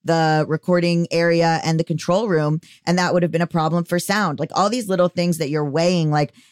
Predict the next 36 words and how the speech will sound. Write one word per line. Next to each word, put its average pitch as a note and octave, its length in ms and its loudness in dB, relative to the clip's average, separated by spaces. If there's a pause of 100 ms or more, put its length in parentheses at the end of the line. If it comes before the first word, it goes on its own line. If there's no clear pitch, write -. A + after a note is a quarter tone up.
(120)
how F3+ 140 0
much G3 240 -2
money F3+ 260 2
is D#3 140 0
it D#3+ 140 -2
worth E3 300 2
spending E3 520 0
on D3+ 200 0
this E3 260 -2
extra D#3+ 340 -4
thing G3 400 0
in E3 140 2
order D#3+ 320 4
to D3+ 440 2 (260)
make F3 240 0
this G3+ 260 0
thing E3 320 0
easier D3 600 0 (340)
versus F3 400 0
how F3+ 220 2
much, F3 240 0
like, F3 180 -4
okay, G#3+ 220 0
we G3 100 2
want F3+ 220 2
a - 20 -4
place F3+ 300 0
with F#3 100 -6
parking. F3+ 460 -2
This D3 160 -4
place D#3 360 -2
will D#3 180 0
be D3 120 -4
more D3 160 -2
expensive, E3 760 -2
but D#3 240 -2